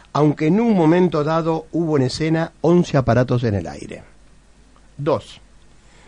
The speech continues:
no ha habido noticias del atentado cometido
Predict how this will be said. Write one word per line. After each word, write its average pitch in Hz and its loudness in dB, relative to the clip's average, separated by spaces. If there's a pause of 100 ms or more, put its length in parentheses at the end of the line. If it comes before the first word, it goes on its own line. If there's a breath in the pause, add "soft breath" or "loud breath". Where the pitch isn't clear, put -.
no 196 4
ha 226 2
habido 208 2
noticias 160 0
del 113 -4
atentado 117 -2
cometido 156 -4